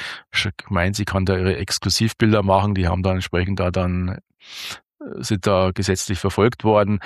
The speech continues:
Aber das war ein Ausreißer, mit dem man muss man leben und, aber ansonsten haben uns die Leute eigentlich schon, ähm,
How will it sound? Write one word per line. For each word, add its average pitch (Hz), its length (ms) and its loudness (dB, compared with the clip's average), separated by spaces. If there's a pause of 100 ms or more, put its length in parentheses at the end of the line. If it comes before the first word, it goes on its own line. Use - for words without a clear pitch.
(380)
Aber 95 220 2
das 98 180 0
war 92 120 4
ein 104 100 2
Ausreißer, 107 560 2
mit 104 180 4
dem 104 120 4
man 107 120 2
muss 104 200 2
man 98 160 2
leben 104 360 2
und, 98 300 0
aber 87 200 2
ansonsten 95 500 0
haben 92 120 2
uns 101 160 2
die 101 100 -2
Leute 90 360 0
eigentlich 95 240 -2
schon, 95 380 0
ähm, 90 640 -2